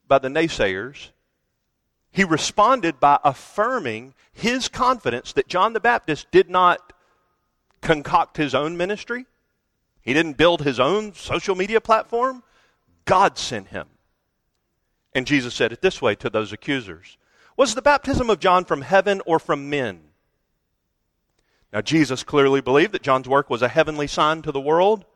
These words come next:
and that the people he asked understood that Jesus believed that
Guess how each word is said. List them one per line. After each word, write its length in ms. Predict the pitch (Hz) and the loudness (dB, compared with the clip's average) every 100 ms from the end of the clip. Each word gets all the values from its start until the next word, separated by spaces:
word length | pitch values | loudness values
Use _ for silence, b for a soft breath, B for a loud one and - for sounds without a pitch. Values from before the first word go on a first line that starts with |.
| _ _ _ _ _ | _ _ _ _ _
and 140 | 143 143 | 0 2
that 100 | 135 | 0
the 80 | 131 | -2
people 300 | 180 175 156 | -2 0 0
he 180 | 160 143 | 0 0
asked 560 | 151 214 208 - - _ _ _ _ _ _ _ _ _ _ | 0 -2 -6 -16 -18 _ _ _ _ _ _ _ _ _ _
understood 580 | 135 147 139 - 165 175 | -4 -2 -4 -2 0 2
that 120 | - | 0
Jesus 320 | - 165 147 - | -2 -4 -4 -6
believed 440 | 135 147 220 135 | -2 0 0 0
that 300 | 120 143 - | 2 2 0